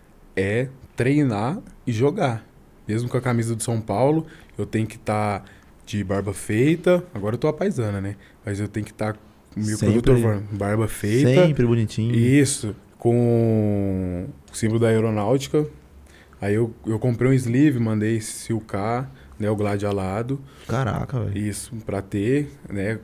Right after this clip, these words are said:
Speaker 1: Antes eu jogava com tatuagem. Eles dão uma tatuagem pra gente lá, eu colo no braço e
Speaker 2: Pô, meu,
Speaker 1: e é
Speaker 2: era,
Speaker 1: isso.
Speaker 2: era meu sonho pra aeronáutica. Quando eu saí da, da faculdade, na verdade, acho que um ano antes de sair,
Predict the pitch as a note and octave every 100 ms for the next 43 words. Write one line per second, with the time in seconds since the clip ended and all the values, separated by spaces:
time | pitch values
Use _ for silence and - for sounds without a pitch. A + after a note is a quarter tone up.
0 | - - - A2 C#3 C3+ - - A#2+ C3
1 | B2+ - - A2+ A#2 B2+ C3+ C3 C3+ D#3+
2 | B2 A2 G2 G#2 G2 F#2+ G2+ - - -
3 | - G2+ G2 G2+ G#2 G2+ G#2 G2 G2+ G2+
4 | G2 G2 F#2+ A2 A#2+ - G2 G2+ G#2 -
5 | - - - - - G2+ F#2+ F2+ A2 -
6 | B2+ B2+ C3+ - - C#3 A#2 G#2 G#2 G2
7 | G2+ G2+ G#2 A2 F3+ - B2+ B2+ G#2+ G2
8 | F#2 F2 E2+ F#2+ A2 A2 A2+ A2+ A2 G2
9 | F#2+ G2 - F2+ - D#3 G#2 - - -
10 | - - - C3+ C3+ C3+ B2+ - D3 D3
11 | D3 C3+ C3+ C#3 G#2+ G#2+